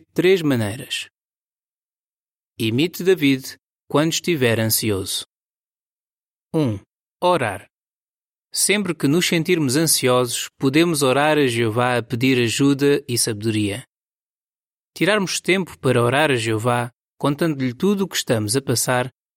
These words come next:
vai fazer com que nos sintamos melhor. Mas se não for possível fazer isso, podemos fazer uma oração rápida, em silêncio.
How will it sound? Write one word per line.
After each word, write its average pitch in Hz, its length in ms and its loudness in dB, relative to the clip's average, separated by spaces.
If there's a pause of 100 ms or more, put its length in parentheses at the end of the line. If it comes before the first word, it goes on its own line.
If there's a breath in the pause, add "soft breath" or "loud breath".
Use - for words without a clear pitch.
vai 160 220 0
fazer 156 420 0
com 156 200 0
que 151 100 -2
nos 156 200 0
sintamos 139 520 -2
melhor. 104 360 -2 (800)
Mas 123 220 0
se 135 80 -2
não 170 180 0
for 202 240 0
possível 190 480 0
fazer 120 340 -4
isso, 131 300 -2 (360)
podemos 156 320 0
fazer 160 360 0
uma 156 140 2
oração 156 340 0
rápida, 113 640 -4
em 139 140 0
silêncio. 127 640 -2